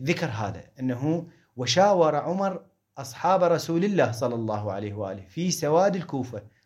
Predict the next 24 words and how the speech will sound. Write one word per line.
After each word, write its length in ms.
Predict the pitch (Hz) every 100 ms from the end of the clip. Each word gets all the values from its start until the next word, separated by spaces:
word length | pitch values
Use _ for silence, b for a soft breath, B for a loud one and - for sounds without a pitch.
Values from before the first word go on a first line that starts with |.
| _
فقال 480 | 147 147 202 175
بعضهم، 560 | 139 113 117 110 104 98 _ _ _ _ _ _ _ _ _ _ _ _ -
آه، 180 | 120 120
"تقسمها 1120 | 117 135 135 120 208 214 180 202 208 208 - _ -
بيننا"، 760 | 135 208 220 170 147 135 131 - _ _ _ _ _ _ _ _ _ _
فشاور 560 | - 131 196 220 233
علياً، 760 | 220 143 170 180 156 139 127 123 -
شوف 240 | - 131
المشاورة 520 | 135 127 151 160 160
فقط 300 | 151 160 180
إلى 160 | 180 131
علي 360 | 117 113 117 107
عليه 200 | 117 107
السلام، 520 | - 110 110 110 b b b _
فقال: 800 | - 135 175 190 180 185 196 - - _ -
"إن 120 | 143
قسمتها 680 | 139 156 - 202 190 151 135
اليوم 580 | 131 143 175 196 208 180
لم 180 | 208 185
يكن 360 | 151 - 139
لمن 260 | 139 147 131
يجيء 520 | 127 123 151 147 131
بعدنا 560 | 147 127 120 117 113 107
شيء، 520 | - 151 143 139